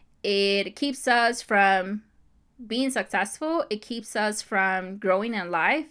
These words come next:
It keeps us from, you know, finding the right relationships because we have this toxic people around us, um, and you're not cutting them off. So it just,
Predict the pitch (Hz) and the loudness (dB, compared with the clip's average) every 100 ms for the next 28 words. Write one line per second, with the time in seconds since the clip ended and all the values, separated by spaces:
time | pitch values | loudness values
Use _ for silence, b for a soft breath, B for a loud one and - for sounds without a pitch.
0 | - 196 - 220 208 196 196 - 202 190 | -8 -10 -6 -10 -4 0 0 -2 0 0
1 | 185 208 b b b b - 202 185 185 | 0 -6 b b b b -8 -4 -2 -2
2 | 180 - _ _ _ _ - 208 214 240 | -4 -10 _ _ _ _ 4 4 4 0
3 | 240 254 - _ _ _ _ _ _ 196 | 0 -2 -2 _ _ _ _ _ _ 0
4 | 180 254 262 240 190 208 214 254 262 - | 6 4 4 -2 -2 -2 -4 -4 -4 -6
5 | 214 214 196 202 208 208 202 208 196 196 | -8 0 0 0 -2 0 0 0 -4 -4
6 | - - - _ _ - - - - 220 | -6 -10 -14 _ _ -2 0 0 -2 -6
7 | 190 _ 247 247 170 170 175 165 202 254 | -6 _ -6 -4 -4 -2 -4 -4 -4 -4
8 | 311 - B B B B - 190 185 180 | -4 -10 B B B B -2 0 2 0
9 | 175 180 208 _ _ - 202 202 202 208 | -4 -8 -12 _ _ -8 -4 0 0 -2
10 | 220 214 190 175 156 311 320 - 190 185 | -4 -2 -4 -4 -2 -2 -4 -4 2 2
11 | - 196 196 185 190 202 - - | 2 -4 -4 -2 -4 -4 -16 -20